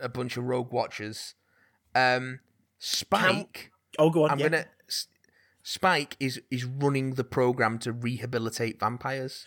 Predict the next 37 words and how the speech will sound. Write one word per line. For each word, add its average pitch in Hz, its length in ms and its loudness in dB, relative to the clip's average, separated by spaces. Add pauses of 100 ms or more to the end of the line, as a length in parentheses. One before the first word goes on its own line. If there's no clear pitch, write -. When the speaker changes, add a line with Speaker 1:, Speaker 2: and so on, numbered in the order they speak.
(320)
Speaker 2:
Ah, 160 260 4 (140)
now, 151 540 2 (280)
that's 147 240 0
gonna 180 120 -4
be 165 80 2
a 156 40 -2
tough 175 220 0
one, 139 120 0
because 135 260 -4 (100)
if 147 160 -8
we're 139 120 0
ignoring 151 340 0
the 151 80 -2
comics, 131 640 -4
he's 131 240 -10
not 135 240 0
around. 127 720 -4 (1040)
Um, 117 480 -2 (240)
because 123 400 0
Speaker 1:
No, 165 80 6
he, 156 140 4 (300)
he 143 80 -14
Speaker 2:
he's 156 140 6
Speaker 1:
is 175 60 8
as 151 60 6
Speaker 2:
around 180 200 8
Speaker 1:
of 175 60 2
Speaker 2:
in 175 80 6
Speaker 1:
season 175 220 6
five 127 160 4
Speaker 2:
Angel. 123 100 2
Speaker 1:
of - 60 -2
Angel. 127 400 -2
Speaker 2:
Angel 160 380 4
ends 151 240 0
on 143 120 4
a 135 380 2